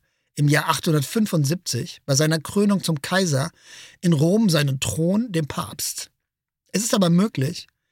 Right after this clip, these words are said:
dass die Elfenbeinverzierungen des Throns sehr viel älter sind und in Ägypten hergestellt wurden, für den Thron Kaiser Konstantins des Großen. Es ist in Wahrheit ein ziemlich unscheinbares Holzstühlchen.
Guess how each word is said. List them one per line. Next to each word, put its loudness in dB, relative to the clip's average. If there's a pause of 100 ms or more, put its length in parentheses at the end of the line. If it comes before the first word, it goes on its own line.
(240)
dass 0
die -10
Elfenbeinverzierungen 0
des -2
Throns -2
sehr 2
viel -2
älter -2
sind -4 (460)
und -2
in 2
Ägypten 0
hergestellt -2
wurden, -4 (460)
für 0
den 2
Thron 2 (140)
Kaiser 2
Konstantins 0
des -8
Großen. -4 (1120)
Es 0
ist -2
in 2
Wahrheit 2
ein -2
ziemlich 2 (100)
unscheinbares 2
Holzstühlchen. -4